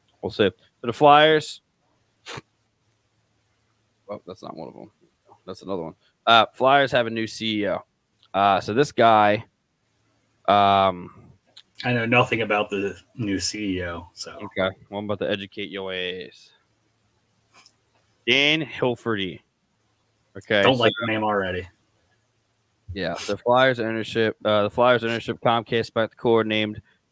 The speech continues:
Speaker 1: Daniel Hilferty its new C E O on Tuesday. He'll team up, he'll team up with Dave Scott,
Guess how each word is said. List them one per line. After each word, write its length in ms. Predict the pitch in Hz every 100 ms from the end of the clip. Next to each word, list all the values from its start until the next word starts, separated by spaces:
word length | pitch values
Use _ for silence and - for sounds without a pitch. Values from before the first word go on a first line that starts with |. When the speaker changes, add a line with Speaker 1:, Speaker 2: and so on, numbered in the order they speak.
| _ -
Speaker 1:
Daniel 480 | 113 117 120 117
Hilferty 720 | 113 117 110 110 110 110 110 69
its 300 | 104 - -
new 260 | 113 110 113
C 340 | - 110 104
E 60 | 104
O 160 | 101
on 80 | 90
Tuesday. 720 | - 160 143 101 98 98 113 _ _ _ _
He'll 100 | 107
team 280 | 110 117 104
up, 140 | 107 -
he'll 200 | 123 120
team 240 | - 123
up 160 | 117 -
with 120 | 107
Dave 220 | 113 110
Scott, 460 | - - 110 110